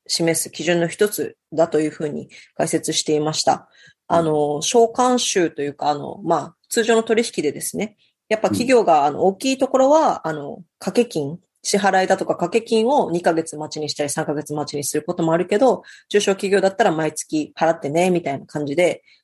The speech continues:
Speaker 1: 資本金でこの取り扱いを変えているっていう企業もあるみたいで、
Speaker 2: うん。
Speaker 1: そういう意味では、まあ、信用力っていうのは一つ大きいのかなとは言っていました。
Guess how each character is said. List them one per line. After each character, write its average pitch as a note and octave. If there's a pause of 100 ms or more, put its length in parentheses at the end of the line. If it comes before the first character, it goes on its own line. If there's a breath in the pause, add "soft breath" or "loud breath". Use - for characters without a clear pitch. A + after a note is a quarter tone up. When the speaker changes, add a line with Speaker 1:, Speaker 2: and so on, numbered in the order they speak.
Speaker 1:
資 A#3
本 C4
金 C4
で B3+
こ B3
の E3+
取 E3
り E3+
扱 E3
い D3+
を D3
変 E3+
え E3
て E3+
い E3+
る F#3+
っ F#3+
て -
い C#3+
う -
企 D#3
業 D3+
も C#3
あ E3
る D#3
み D3
た C#3
い C#3+
で、 A#3+
Speaker 2:
う -
ん。 F3
Speaker 1:
そ - (300)
う D#4+
い -
う -
意 E4
味 E4+
で C4+
は、 G3+
ま E3 (140)
あ、 -
信 -
用 F#3
力 D#3+
っ -
て -
い -
う C#3+
の -
は C#3+
一 -
つ - (320 soft breath)
大 F3
き F3
い F3
の D#3
か -
な G3+
と E3
は C3+
言 D#3
っ -
て -
い C#3+
ま C#3
し -
た。 -